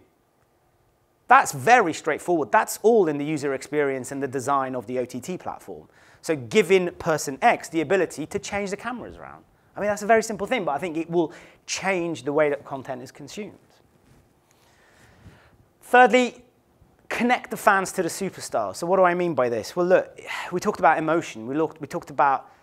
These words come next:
how people are attracted to sport, but actually, let's not forget the superstars of the game. Let's not forget that people will follow a certain player from one team to another.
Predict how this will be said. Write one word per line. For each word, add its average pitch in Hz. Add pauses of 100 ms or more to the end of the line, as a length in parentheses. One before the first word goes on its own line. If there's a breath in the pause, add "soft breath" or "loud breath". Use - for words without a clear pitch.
(220 soft breath)
how 165
people 156
are 143 (160)
attracted -
to 139
sport, 170
but 165
actually, 190
let's 175
not -
forget 175
the 147
superstars 120
of 98
the 123
game. 110 (760 soft breath)
Let's 190
not 196
forget 175
that 160
people 160
will 170
follow 175
a 143
certain 147
player 180
from 135
one 190
team 135
to 131
another. 165